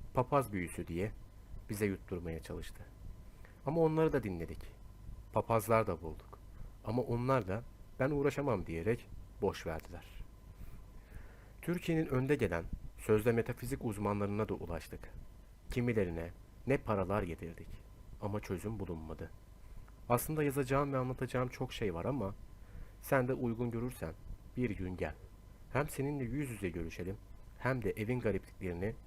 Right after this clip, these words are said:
videoya çek isterim. Birçok cinle ev ve köy videosu çekenlere durumu arz ettim.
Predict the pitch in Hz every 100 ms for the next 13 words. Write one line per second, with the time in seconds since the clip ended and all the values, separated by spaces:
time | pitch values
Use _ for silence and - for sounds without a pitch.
0 | - - 107 98 95 - 90 85 - 85
1 | 78 - - - - - - - - -
2 | - 170 170 147 131 123 120 117 104 95
3 | - - - 123 120 143 139 117 101 -
4 | - 101 95 92 92 110 - - - 117
5 | 104 98 - 98 87 - 85 -